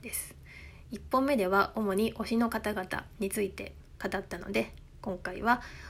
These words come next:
全体を通して思ったことを言っていきたいと思います。第一シーズン、第二シーズン、全体を通してみて一番感じたのが、もう私の、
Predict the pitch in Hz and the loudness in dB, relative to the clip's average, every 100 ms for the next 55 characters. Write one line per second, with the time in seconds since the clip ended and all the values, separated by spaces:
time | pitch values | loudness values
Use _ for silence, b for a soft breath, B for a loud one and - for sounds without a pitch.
0 | B - 214 233 247 233 208 - - - | B 2 4 6 4 4 2 2 -4 -6
1 | 196 180 180 185 - - - - - - | -6 -4 -4 -6 -8 -8 -10 -16 -16 -18
2 | - 202 - 185 185 190 185 - 190 175 | -10 -6 -4 -4 -4 -4 -6 -4 -4 -4
3 | - - - - - - B B B - | -4 -8 -16 -18 -18 -18 B B B -20
4 | - - - - - - - - 233 240 | -20 -18 -18 -18 -18 -20 -20 -4 2 2
5 | 240 240 226 220 214 196 208 214 - 190 | 2 4 4 2 0 4 6 4 4 0
6 | - - - - - 220 247 247 233 233 | -2 -10 -14 -16 0 4 6 6 6 4
7 | 233 208 196 180 180 185 180 B B B | 4 2 2 -2 -2 0 0 B B B
8 | 202 220 240 254 254 240 226 240 180 185 | 0 4 6 6 6 4 6 2 2 -2
9 | 185 - B B 196 208 233 254 226 220 | -6 -10 B B -2 0 2 6 8 6